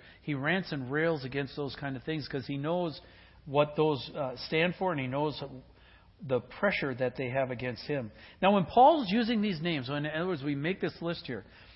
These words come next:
and these descriptions, he's not operating out of a vacuum. Okay? Paul,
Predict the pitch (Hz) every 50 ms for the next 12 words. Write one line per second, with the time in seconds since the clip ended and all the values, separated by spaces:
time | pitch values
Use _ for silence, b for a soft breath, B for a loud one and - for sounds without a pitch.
0 | B B - 165 160 160 240 240 196 196 180 - - 254 247 208 - 175 151 127
1 | 147 196 190 147 147 170 175 190 226 277 285 - 196 208 226 220 226 233 226 233
2 | 226 214 175 175 190 196 202 175 175 147 120 139 151 160 165 160 - 120 92 85
3 | - - - - - - _ _ _ _ _ _ _ _ _ - - - - -
4 | - _ - - - - 127 139 165 170 B B B B B B - - 214 226
5 | 240 269 269 - - B